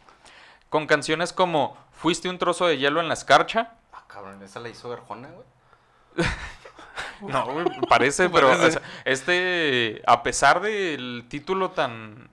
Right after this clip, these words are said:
Speaker 1: largo, para empezar, eh, esta canción fue todo un éxito, de hecho.
Speaker 3: Ok.
Speaker 1: De hecho, esto inspiró a Pepe Madero a escribir música. <laughs> Bueno, al menos a nombrarla.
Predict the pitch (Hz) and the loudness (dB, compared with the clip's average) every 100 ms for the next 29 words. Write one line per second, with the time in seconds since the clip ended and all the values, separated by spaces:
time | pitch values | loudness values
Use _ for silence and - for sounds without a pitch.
0 | - 123 120 147 180 233 - 127 117 113 | -12 2 6 6 2 -6 -4 -2 -2 -4
1 | 123 135 160 - _ _ _ _ - 123 | 2 4 4 0 _ _ _ _ -12 -8
2 | 110 107 107 104 101 - _ _ _ _ | -6 -8 -10 -14 -16 -20 _ _ _ _
3 | 117 113 - 120 127 117 120 113 127 127 | -6 -6 -4 -4 -2 -4 -4 -4 0 0
4 | 120 113 107 165 175 208 - _ - 120 | 0 -6 -8 -8 -6 -8 -10 _ -8 0
5 | 107 107 - 214 - _ _ - 156 - | 0 0 -4 -6 -10 _ _ -12 -10 -10
6 | 123 - 131 120 120 135 - 135 - 123 | -14 -10 0 0 0 -6 -6 -8 -4 2
7 | 117 117 127 131 123 110 120 143 - 123 | 2 2 -2 -2 -2 0 -2 -2 -6 -8
8 | 123 120 135 - - 220 - - 208 - | -8 -10 -12 -8 -6 -6 -8 -8 -6 -6
9 | - - - - - 151 135 120 127 143 | -8 -10 -10 -8 2 6 6 6 4 2
10 | 160 131 113 110 139 202 | 2 0 2 2 2 0